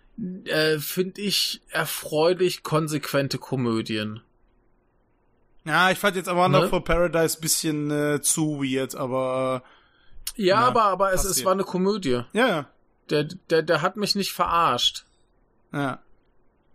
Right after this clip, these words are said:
Speaker 1: Ne, also das, das, das ist eben nicht dieses Ding, was ich von Hollywood kenne, wo ich, äh, einen halben Film Spaß habe und hinterher da sitze und mir irgendwie Pathos und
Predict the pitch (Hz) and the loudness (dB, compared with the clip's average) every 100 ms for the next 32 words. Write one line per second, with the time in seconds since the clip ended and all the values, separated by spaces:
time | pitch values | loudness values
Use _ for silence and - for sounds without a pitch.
0 | - 208 143 170 151 147 156 160 175 156 | -12 -2 0 2 2 0 0 -2 0 0
1 | 170 151 170 180 214 196 160 180 208 - | 0 -2 -4 -2 0 0 2 2 2 0
2 | 165 170 - 180 180 160 147 147 - 143 | -2 -2 0 -2 0 -2 -2 -4 -2 -2
3 | 135 185 180 147 - 143 151 151 147 147 | 0 0 2 0 0 -2 0 -4 -4 -4
4 | - 139 143 143 151 147 139 151 151 - | -4 -2 0 0 0 -2 0 0 -2 -2
5 | 160 151 143 - 160 170 143 131 147 - | -2 0 -2 -2 0 2 2 2 0 -6
6 | - _ 143 135 156 147 139 135 135 143 | -20 _ -4 0 0 2 2 2 2 0
7 | 143 147 139 135 131 131 - 117 127 - | -4 -6 -6 -6 -6 -8 -6 -4 -4 -4
8 | 127 139 127 | -6 -8 -10